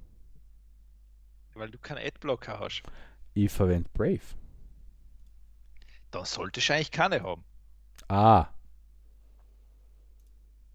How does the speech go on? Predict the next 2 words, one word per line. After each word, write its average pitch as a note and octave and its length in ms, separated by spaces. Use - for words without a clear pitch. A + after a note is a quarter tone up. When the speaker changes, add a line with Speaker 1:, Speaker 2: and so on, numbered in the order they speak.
Speaker 2:
Jetzt - 200
geht's. - 240